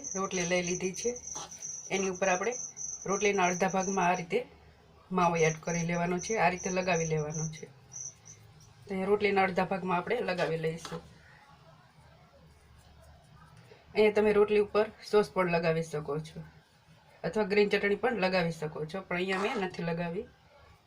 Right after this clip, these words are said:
તો આ રીતે સરસ રીતે પ્રેસ કરીને આપણે અડધી રોટલીમાં માવો લગાવી લઈશું. અડધી રોટલીમાં આપણે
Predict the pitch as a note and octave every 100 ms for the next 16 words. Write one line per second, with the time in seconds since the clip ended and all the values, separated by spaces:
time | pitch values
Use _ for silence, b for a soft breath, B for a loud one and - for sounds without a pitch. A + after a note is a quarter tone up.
0 | _ _ _ _ _ _ - - _ -
1 | - _ _ _ _ _ - - _ -
2 | - - - - - - - - _ -
3 | _ - - - _ - G3+ F#3+ F#3 F3
4 | G#3 F#3 G3 F#3+ F#3 G3+ G3 - F#3+ F#3+
5 | F3+ F3 G#3+ B3 - - F#3 F3 G3 F#3
6 | F#3 F#3+ G3+ G#3+ F3 E3+ E3 E3+ D#3+ D#3
7 | D#3 E3 - - - _ - _ - -
8 | - - - - - - - - _ -
9 | - - - - _ - _ - - -
10 | - - - _ - _ - - _ _
11 | _ _ - - - - - - - -
12 | - - - - F#3 G#3+ G#3 G#3 G3+ G3+
13 | F3+ A3